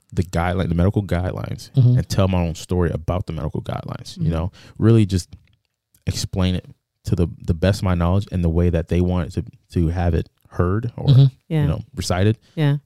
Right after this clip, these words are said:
Speaker 1: And also just understand the pathologies that was with it. And to me, that was the time where I was like, "I did it."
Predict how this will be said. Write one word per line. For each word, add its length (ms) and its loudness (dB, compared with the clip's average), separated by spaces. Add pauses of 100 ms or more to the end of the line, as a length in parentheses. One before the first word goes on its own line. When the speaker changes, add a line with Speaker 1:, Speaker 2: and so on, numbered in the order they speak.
Speaker 1:
And 360 4
also 300 2
just 180 -2
understand 380 -4
the 40 -2
pathologies 500 0
that 140 -6
was 100 -8
with 200 -4
it. 120 -8
And 240 -6 (280)
to 80 -2
me, 340 4
that 180 0
was 140 0
the 60 -12
time 280 -2
where 80 0
I 40 2
was 120 -2
like, 200 -8 (200)
"I 60 -8
did 200 -4
it." 200 -12